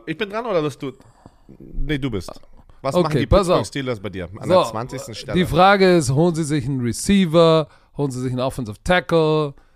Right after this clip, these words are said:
Speaker 2: äh, sie brauchen einen Interior Lineman, einen Corner vielleicht. So, und ich, äh, der Hauptübungsleiter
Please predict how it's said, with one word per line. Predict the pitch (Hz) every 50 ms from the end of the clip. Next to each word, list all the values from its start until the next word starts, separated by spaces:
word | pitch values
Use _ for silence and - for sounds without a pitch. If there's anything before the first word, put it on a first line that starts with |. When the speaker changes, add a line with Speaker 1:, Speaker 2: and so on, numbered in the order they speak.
| _ _ -
Speaker 2:
äh, | - 139 139 139
sie | 127 127
brauchen | 147 131 127
einen | 127 117
Interior | 110 - - 190 185 180 175 170 170 160 156
Lineman, | 147 160 160 160 156 160 160 156 156 151 143 139 _ _ _ _
einen | - 110 107 104
Corner | - - - 180 185 180 180 175 170 160
vielleicht. | - - 170 151 156 156 156 156 156 156 143 - _ _ _ _ _ _ -
So, | 131 120 123 143 113 85 - - - - _ - -
und | - 151 160 151 147 -
ich, | - 196 220 208 - - - - - _ _ _ _ _ _ -
äh, | - 151 156
der | 160 151 139
Hauptübungsleiter | 214 247 196 - 233 196 196 180 147 - - 175 170 170 170 170 180 190 214 254 302